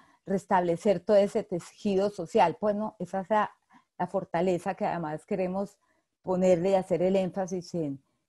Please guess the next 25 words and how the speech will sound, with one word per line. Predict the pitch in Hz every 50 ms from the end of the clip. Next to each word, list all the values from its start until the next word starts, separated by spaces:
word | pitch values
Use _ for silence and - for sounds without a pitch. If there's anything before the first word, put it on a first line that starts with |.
| _ _ _
en | - 190 190
este | 180 180 170 - - - 196 185 190 185
eje | 185 208
de | 202
atención | 190 190 - 170 160 160 - - 175 160 165
e | 165
intervención. | 185 - - - 151 135 147 143 131 - - 165 139 - - _ _ _ _ _ _ _ _ _
Tenemos | - 208 202 196 190 190 202 226
la | 247 220 202
formación, | - - 202 180 175 175 170 175 - - 220 220 233 269 277 254 - _ _ _ _ _ _ _ _ _ _ _
eh, | - 185 185 175 170 160 156 - -
para | - 214 185 185
empoderar | 190 175 - 196 185 175 170 175 175 185 190 214 226 226 - _
y | - 190
generar | - 196 190 175 170 165 165 165 165 - _ -
cambios | 202 208 202 202 185 208 214 - _
culturales, | - - 190 175 - - 170 170 180 185 202 220 226 233 226
sociales | - - 180 160 - - 208 208 214 220 233 233 - _ _
y | - 170
políticos. | - - 151 147 147 139 - _ _ - - - - _ _ _ _ _
Parece | - 170 151 143 - 170
que | - 185
es | 175 _
fundamental. | - 190 175 170 147 139 131 139 - 160 123 - _ _ _ _ _ _ _ _ _ _ _ _ _ -
Tenemos | 214 208 202 196 196 196 208 226 220